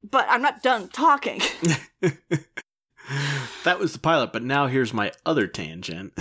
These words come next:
Speaker 2: <laughs>
Speaker 1: Here's this other thing that I think is important, at least interesting for people who follow media, right? Before, the, so I just very recently got another season, season four, and before then, I was trying to find information about,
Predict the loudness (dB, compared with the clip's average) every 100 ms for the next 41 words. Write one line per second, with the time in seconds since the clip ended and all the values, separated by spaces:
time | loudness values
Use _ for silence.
0 | -6 -6 -12 -6 2 4 4 2 2 2
1 | 2 2 2 0 -2 -4 -6 -4 -4 -4
2 | -4 -2 -2 -4 -2 -2 -2 -2 -4 -4
3 | -4 -4 -2 -2 4 4 4 0 0 0
4 | 2 4 2 0 -20 -20 _ _ _ _
5 | _ -2 -2 2 2 4 2 0 -6 -4
6 | -4 -4 -2 0 0 -2 -2 -2 -4 -2
7 | -2 0 2 2 2 2 0 0 -4 -4
8 | -4 -4 -4 0 2 2 0 _ _ _
9 | _ -4 0 2 2 -4 -12 -14 _ _
10 | _ _ -8 -6 -4 0 2 4 2 0
11 | -6 -18 _ -2 0 0 -2 0 0 -2
12 | -4 -2 -2 -2 -6 -4 0 2 2 -2